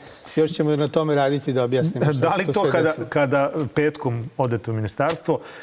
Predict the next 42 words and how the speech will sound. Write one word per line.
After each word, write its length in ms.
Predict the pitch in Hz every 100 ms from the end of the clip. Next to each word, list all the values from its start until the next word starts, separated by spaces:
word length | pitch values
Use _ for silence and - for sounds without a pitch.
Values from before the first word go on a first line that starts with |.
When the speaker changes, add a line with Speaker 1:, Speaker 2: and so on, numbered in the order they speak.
| -
Speaker 2:
da 180 | 123 143
li 140 | 170 170
ovo 220 | 160 156
sad, 200 | 170 139
ovu 140 | 143
rečenicu 440 | 123 - 143 120 117
što 140 | -
ste 140 | -
izgovorili, 540 | 123 110 127 131 160 143
da 160 | 143
li 120 | 147 147
to 160 | 156
oni 200 | 139 147
koji 200 | 135 127
odlučuju, 520 | 117 131 127 156 139 123 - - -
a, 160 | 135 139
uzimaju 500 | 143 135 151 135 123
u 20 |
obzir? 300 | 117 85 101 -
Jer, 280 | 123 135 127 -
a, 360 | 156 120 117 117 -
svako 680 | 139 - 165 - 156 131 - - - -
ko 140 | 139
odlučuje 600 | 131 123 151 - 156 127 -
o 160 | 127
tom 260 | 104 151 127
korektivnom 600 | - 170 156 - 135 123
faktoru, 580 | - 156 - 143 123 120 - - _ -
ili 120 | 120
tako, 260 | 139 -
i 40 | 117
korektivni 460 | - 151 147 135
faktor 400 | 120 160 160 160
je 80 | 143
deo 200 | 131 147
ove 200 | 135 135
formule, 580 | - 151 120 117 110 107
Speaker 1:
Jeste. 280 | 143 131 135
Speaker 2:
a 100 | 117
taj 220 | - 151
korektivni 440 | - 170 160 156 135
faktor, 400 | - 170 175